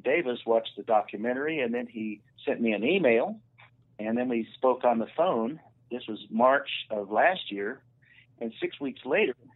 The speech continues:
myself and three of the other guys seen in that documentary are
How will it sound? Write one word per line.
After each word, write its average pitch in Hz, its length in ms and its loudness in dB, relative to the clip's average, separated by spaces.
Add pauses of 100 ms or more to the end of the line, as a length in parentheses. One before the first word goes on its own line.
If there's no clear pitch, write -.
(680)
myself 139 540 0
and 117 160 -8
three 143 220 -6
of 120 80 -4
the 117 140 -2
other 175 140 -4
guys 107 300 0 (140)
seen 117 160 -6
in 101 120 -8
that 101 200 -10
documentary 107 760 -6 (640)
are 110 560 2